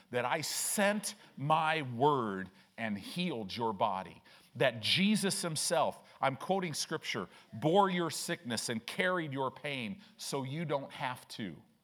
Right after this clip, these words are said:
if he said over and over and over again, "Behold, I want you to see this, I make all things new." These people that came up, I'm telling you,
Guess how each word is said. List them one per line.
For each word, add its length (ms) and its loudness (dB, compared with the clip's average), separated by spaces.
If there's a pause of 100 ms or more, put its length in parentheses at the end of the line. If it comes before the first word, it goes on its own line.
(600)
if 200 0
he 240 0
said 520 12
over 480 8
and 200 2
over 360 8
and 140 2
over 300 4
again, 360 0
"Behold, 880 2 (220)
I 100 2
want 400 2
you 80 -2
to 80 0
see 360 0
this, 340 0 (380)
I 320 6
make 480 -2
all 320 8
things 500 -2
new." 420 -4 (1400)
These 180 -2
people 320 0
that 160 0
came 260 0
up, 200 4
I'm 160 2
telling 340 -2
you, 160 -4